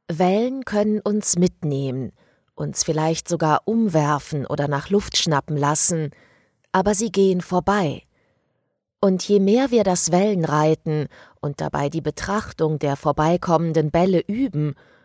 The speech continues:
desto sicherer werden wir im Kontakt mit unseren Emotionen. Als emotionale AlphabetInnen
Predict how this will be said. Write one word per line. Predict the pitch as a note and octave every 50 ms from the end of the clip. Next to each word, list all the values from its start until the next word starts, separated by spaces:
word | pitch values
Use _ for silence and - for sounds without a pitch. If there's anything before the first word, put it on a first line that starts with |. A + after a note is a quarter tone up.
| _ _ _ _ -
desto | - - - - F#3
sicherer | E3 F#3 A3+ G#3 B3+ A#3+ A3 A3 A3 F#3 E3
werden | F#3 F#3+ G3 G3+ G#3 F#3+ F#3+
wir | G3+ G3 -
im | F#3+ F#3 F3+
Kontakt | - F#3 E3+ D#3+ - F#3+ F#3 - - - -
mit | G3+ G3 - -
unseren | F3 E3+ E3+ D3+ F3 F3 E3+ -
Emotionen. | - E3 E3 F3 F3 - - - A3 G#3 F#3 D#3 C3+ C3+ B2+ - - _ _ _ _ _ _ _ _ _ _ _ _ _ _ _ _ _ _ _ _ _
Als | - G3+ G3+ G#3 - - - - -
emotionale | A#3+ C4 B3+ C4+ C#4 - - - G#3+ G3+ F#3+ F#3+ F3+ F#3+ G3 G#3 G#3 F#3+ -
AlphabetInnen | F3 F3 F#3 F3 - F3+ E3+ - F#3 G3 A3 A#3 - - - E3+ D#3+ D#3 D#3+ D#3 D3+ D#3+ D#3+ D3+